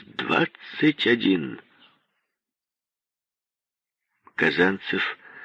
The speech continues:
резко повернулся и пошел к своему стулу, коротко бросив жене сквозь зубы: «Провалили».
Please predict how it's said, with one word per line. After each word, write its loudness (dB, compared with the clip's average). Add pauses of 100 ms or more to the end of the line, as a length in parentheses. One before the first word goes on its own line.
(380)
резко 4
повернулся 0 (420)
и -2
пошел 2
к -8
своему 2
стулу, 2
коротко 4
бросив 2
жене 0
сквозь -2 (140)
зубы: -2 (760)
«Провалили». -6